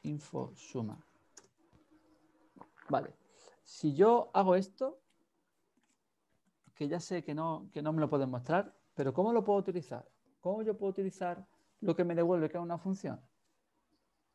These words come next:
¿Cómo lo puedo utilizar? Pues, por ejemplo, yo sé que eso que hay ahí, eso que me devuelve, esto, es una función que tiene dos argumentos de entrada y uno de salida.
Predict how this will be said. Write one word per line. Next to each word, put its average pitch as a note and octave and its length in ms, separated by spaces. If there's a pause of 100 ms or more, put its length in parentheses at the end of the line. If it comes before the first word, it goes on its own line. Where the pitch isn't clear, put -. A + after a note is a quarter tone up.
(1900)
¿Cómo E3 180
lo F#3 100
puedo F3 160
utilizar? C#3 400
Pues, B2 140
por C3 140
ejemplo, G3 640
yo G3 160
sé F3+ 200
que - 280
eso G#3+ 280
que F#3 100
hay E3+ 100
ahí, F#3+ 420
eso F3+ 180
que G3+ 100
me F3+ 120
devuelve, D#3+ 580
esto, F#3 480 (440)
es G3 200
una G#3 160
función F#3+ 440
que C3+ 120
tiene D#3+ 220
dos E3 220
argumentos F#3 840 (1400)
de D3+ 120
entrada F#3 580 (360)
y E3+ 140
uno F#3 140
de D3+ 100
salida. A#2+ 480